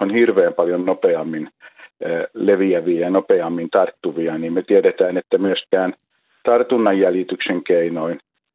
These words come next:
ei pystytä, eh, oikeastaan käytännössä kovin paljon tartuntaketjuihin vaikuttamaan. Et kyllä tällä hetkellä varmaan rokottaminen ja sit se, että me, tuota, eh,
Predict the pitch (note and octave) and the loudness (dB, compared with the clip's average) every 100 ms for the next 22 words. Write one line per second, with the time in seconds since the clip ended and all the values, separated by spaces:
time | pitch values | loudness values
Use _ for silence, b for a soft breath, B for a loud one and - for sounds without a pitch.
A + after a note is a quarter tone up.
0 | - G#2 G2+ G2+ F#2+ - F#2 - E2+ - | -4 -2 -2 -2 -4 -2 -4 -2 -4 -4
1 | - _ F#2+ F2+ - G2+ G2+ G2 - F#2+ | -14 _ -8 -8 -4 0 2 0 0 -2
2 | F2+ G2 F2+ - F2 F2 - F2 - B | 0 0 0 -2 -4 -6 -6 -6 -8 B
3 | B B - F2+ F#2 F2 F2 F2 F2+ E2+ | B B -2 -2 -2 -4 -4 0 0 0
4 | F#2 F2 - E2+ - E2+ F2+ E2 F#2 F2 | -4 -6 -6 -8 -4 -6 -6 -2 0 0
5 | - - - E2+ E2+ D#2+ - B B B | -6 -8 -8 -6 -6 -8 -12 B B B
6 | - - G#2+ G2 G#2 G#2+ G#2 - G#2+ G2 | -12 -4 -2 2 2 4 2 2 2 4
7 | G2 G2 F#2 E2+ G2 - A2 - A2 G2+ | 4 4 0 0 0 2 0 0 -2 0
8 | G2 F#2+ F#2+ - G2 - G2 - F#2+ E2+ | 0 0 -2 -4 -4 -4 -4 2 2 2
9 | - F2+ F2 - _ _ _ _ _ F#2+ | -2 -2 -4 -8 _ _ _ _ _ 0
10 | F2+ - F#2 F2+ F2+ F2 - F2 E2+ E2+ | 0 2 0 0 -2 -12 -10 -6 -4 -4
11 | - - | -6 -10